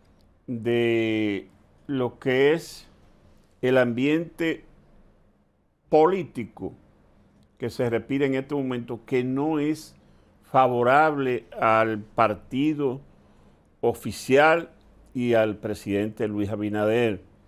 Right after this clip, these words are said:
que durante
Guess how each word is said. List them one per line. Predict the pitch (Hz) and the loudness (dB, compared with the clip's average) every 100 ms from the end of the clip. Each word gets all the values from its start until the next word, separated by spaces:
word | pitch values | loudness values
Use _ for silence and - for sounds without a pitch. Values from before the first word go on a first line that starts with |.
| _ _ _ _ _ _ _ | _ _ _ _ _ _ _
que | - 123 127 123 113 135 | 0 2 4 2 0 -6
durante | 120 120 123 120 117 - 120 110 | -4 0 2 2 -4 -2 0 0